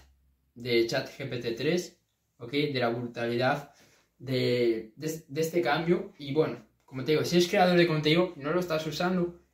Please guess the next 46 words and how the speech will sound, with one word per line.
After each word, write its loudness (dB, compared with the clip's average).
estás -2
perdiendo -2
tu -6
tiempo, -6
la -2
verdad. -2
Estás -12
perdiendo 0
tu -2
tiempo 0
porque -4
hay -2
gente -2
allá 2
como -4
yo 0
que, -2
que -8
lo 0
está 0
utilizando. 2
Y 0
no 0
solo -4
si, -2
si -4
eres 2
creador 4
de -10
con-, -6
de -8
contenido. -4
Para 0
todas 0
las -2
cosas -6
que -4
tú -4
veas 4
que -4
puedes 0
automatizar -4
con -8
una -4
simple -4
pregunta, -2